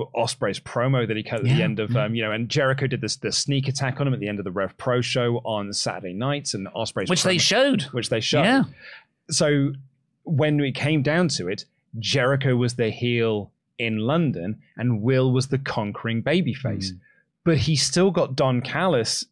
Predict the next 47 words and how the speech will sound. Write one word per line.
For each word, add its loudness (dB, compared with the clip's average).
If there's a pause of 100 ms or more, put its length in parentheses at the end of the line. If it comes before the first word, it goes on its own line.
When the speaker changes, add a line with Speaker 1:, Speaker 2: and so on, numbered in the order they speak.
Speaker 1:
in 2
his -2
corner, -2 (420)
who 6
is 4
getting 0 (120)
heel 2
heat. -10 (240)
And 0
it -2
kinda 2
created 2
this -2
little 2
bit -2
of 0
unbalance, 0
I, -2
I 2
think, -4
with -2
the 2
audience. 2
And 0
I 2
feel 4
that -2
is 0 (380)
massive 2
oversight 0 (480)
in 2
Speaker 2:
Mm. 6
Speaker 1:
terms 2
of -2
booking -2
this, -6
because -2
I 2
think -2
you 0
probably 0
would 2
have 0
known 2
ahead 2
of -2
time -4